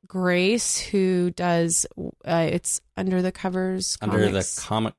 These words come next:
Speaker 2: Covers.
Speaker 1: Under the Comic Covers podca-, podcast.
Speaker 2: Yeah.
Speaker 1: Grace is awesome. I'd met Jason Kabasi before.
Speaker 2: From the
Speaker 1: But,
Speaker 2: Walking Dead
Speaker 1: yeah.
Speaker 2: cast, friend.
Speaker 1: Yes. And we hung out with him a fair bit, too. So it was fun, like, really fun, nice people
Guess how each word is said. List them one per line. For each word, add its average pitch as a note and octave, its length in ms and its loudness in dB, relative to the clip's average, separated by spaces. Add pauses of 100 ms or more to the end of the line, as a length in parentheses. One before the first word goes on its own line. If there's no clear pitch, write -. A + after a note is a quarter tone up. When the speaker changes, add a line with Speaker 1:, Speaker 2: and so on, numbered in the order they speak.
Speaker 2:
Covers. G3 320 2
Speaker 1:
Under G#3+ 320 2
the G3+ 120 2
Comic F3+ 340 2
Covers F3 480 0
podca-, F3 480 -6 (120)
podcast. F#3 640 0
Speaker 2:
Yeah. F#2 260 0 (260)
Speaker 1:
Grace E3+ 280 -2
is - 120 -6
awesome. G3 560 0 (280)
I'd F3 200 0
met F#3 260 0
Jason F3+ 440 -2
Kabasi F3 640 -2
before. F3+ 760 0 (320)
Speaker 2:
From F#2+ 140 -4
the F#2 80 0
Speaker 1:
But, F2+ 80 4
Speaker 2:
Walking F#2 240 0
Dead F2 180 -2
Speaker 1:
yeah. F2+ 160 2
Speaker 2:
cast, G2+ 200 -2
friend. E2+ 440 -4
Speaker 1:
Yes. F3 500 -2 (560)
And F3 180 0
we F3 120 2
hung F3+ 180 2
out E3 100 0
with E3+ 120 0
him F3 180 0
a E3 80 0
fair E3 220 -4
bit, - 200 -8
too. - 360 -6
So - 200 -4
it A#3 80 0
was C#4 140 0
fun, D4+ 360 0
like, G3 220 -2 (120)
really G#3+ 180 0
fun, G3 400 0
nice G3 240 0
people G3 440 -6